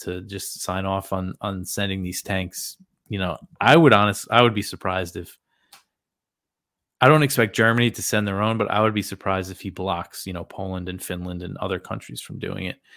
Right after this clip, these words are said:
But we'll see. I mean, the U S is probably gonna try to push them to do it. And like I said, there's a ton of meetings happening this week.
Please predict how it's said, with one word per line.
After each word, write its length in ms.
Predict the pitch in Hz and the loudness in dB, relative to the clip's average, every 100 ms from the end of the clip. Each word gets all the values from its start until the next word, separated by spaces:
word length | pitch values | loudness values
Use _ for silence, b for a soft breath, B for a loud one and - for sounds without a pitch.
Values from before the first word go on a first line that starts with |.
| b b | b b
But 80 | - | 2
we'll 120 | 127 | 4
see. 480 | 113 - 143 120 101 | 4 6 6 6 2
I 80 | 107 | -2
mean, 240 | 107 104 | -2 -2
the 80 | 98 | -2
U 160 | 110 110 | 0 0
S 160 | - | 0
is 60 | 101 | -6
probably 260 | - 101 98 | -2 0 0
gonna 120 | 95 | -4
try 200 | - 92 | -6 -8
to 80 | 92 | -6
push 260 | 98 95 | -8 -8
them 140 | 92 92 | -10 -10
to 120 | 92 | -10
do 240 | 90 92 | -6 -4
it. 120 | 90 - b b b - | -4 -8 b b b -8
And 300 | 110 110 107 | -4 -2 0
like 180 | 104 | 0
I 60 | 107 | -2
said, 260 | 104 110 98 | 0 0 0
there's 160 | 92 | -4
a 60 | 101 | -4
ton 240 | - 110 | 0 0
of 60 | 101 | 2
meetings 420 | 104 107 101 98 | 2 0 0 -4
happening 400 | 92 92 92 92 | -4 -4 -6 -8
this 200 | 90 - | -8 -8
week. 380 | 95 90 - | -8 -8 -12